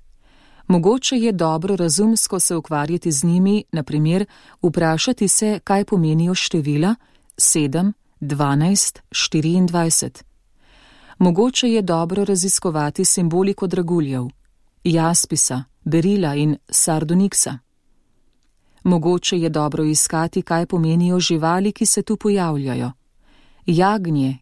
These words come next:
in zmaj. To je vse dobro, vendar ostane mrtvo, dokler ne vzamemo resno, kar pravi uvod v prvo poglavje: "Jaz, Janez,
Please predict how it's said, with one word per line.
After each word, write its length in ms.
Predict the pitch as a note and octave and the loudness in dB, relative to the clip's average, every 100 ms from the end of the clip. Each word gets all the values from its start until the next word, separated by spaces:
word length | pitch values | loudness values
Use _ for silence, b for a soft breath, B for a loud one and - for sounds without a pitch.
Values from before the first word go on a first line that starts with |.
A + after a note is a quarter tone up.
| - | -4
in 280 | D#3 D3 - | -2 -2 -4
zmaj. 480 | E3 D3+ F3+ F3+ C3 C3 _ _ _ _ _ _ _ _ _ _ _ _ _ - | -2 0 0 0 -4 -8 _ _ _ _ _ _ _ _ _ _ _ _ _ -4
To 120 | C4+ | 2
je 160 | C4+ A3+ | 4 4
vse 320 | E3+ - C4+ | 2 -2 -2
dobro, 480 | G3 F3+ D3 C3+ C3+ _ - | 0 0 0 -6 -10 _ -10
vendar 380 | D#3 F3+ F#3 - | -2 0 0 -2
ostane 480 | G3 F#3+ - D#3 E3 | -2 -2 0 0 2
mrtvo, 500 | F3+ G3+ A3+ A3 A3+ - | 2 0 -2 -2 -2 -2
dokler 440 | E3 D#3 F#3+ A3 A3+ | -6 -4 -2 0 2
ne 120 | A3 | 2
vzamemo 600 | G3 F3 E3 F#3+ G3+ F#3+ | 0 -2 0 0 2 2
resno, 460 | D#3+ D3 - A3 | 0 0 0 0
kar 200 | A3 G3 | -2 -4
pravi 380 | - F3 E3+ D#3+ | -2 -2 0 0
uvod 420 | D#3 D3+ E3+ F3 | 0 2 0 0
v 80 | D3+ | -6
prvo 280 | C3 A3 G#3 | -2 -2 -2
poglavje: 600 | - E3 E3 D#3+ D#3 D3 b b _ _ _ _ _ _ _ _ _ _ - | -2 0 0 0 0 -2 b b _ _ _ _ _ _ _ _ _ _ -2
"Jaz, 360 | F3 G3 A3 - | 2 2 2 0
Janez, 680 | E3 D3+ D3+ F3 A3+ - | 0 0 0 2 2 0